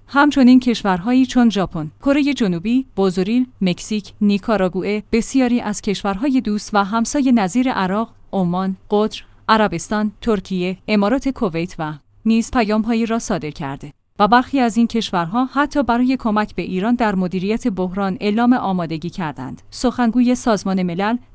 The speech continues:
دبیر کل سازمان همکاری شانگهای، دبیر کل سازمان همکاری اقتصادی اکو، اتحادیه اقتصادی اوراسیا و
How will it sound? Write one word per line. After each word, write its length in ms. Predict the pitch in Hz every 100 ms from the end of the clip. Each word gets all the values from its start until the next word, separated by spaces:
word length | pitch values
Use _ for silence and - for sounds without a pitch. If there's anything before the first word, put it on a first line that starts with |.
| 190
دبیر 300 | 220 269 254
کل 160 | 233
سازمان 480 | 208 - 190 214 220
همکاری 600 | 233 226 214 240 226 269
شانگهای، 640 | 254 233 165 151 220 262 262 190
دبیر 280 | 202 208 226
کل 260 | 247 220
سازمان 480 | 226 247 185 208 208
همکاری 580 | 233 233 220 240 233 277
اقتصادی 680 | - 247 - 226 208 190 233
اکو، 400 | - 180 - 170 - -
اتحادیه 680 | 247 254 277 269 208 226 247
اقتصادی 800 | 262 254 - 247 - 208 202 214
اوراسیا 600 | 180 165 151 - 185 175
و 140 | 170